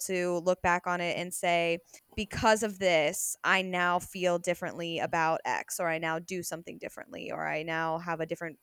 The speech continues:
perspective." And I think, like, to me, that's what a defining moment is.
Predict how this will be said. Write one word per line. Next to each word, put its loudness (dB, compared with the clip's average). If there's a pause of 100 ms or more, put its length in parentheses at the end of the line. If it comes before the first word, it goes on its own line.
perspective." -8 (560)
And 0
I 2
think, -4 (140)
like, 0 (140)
to -4
me, -4
that's -2
what -4
a 0
defining -4
moment -8 (560)
is. 0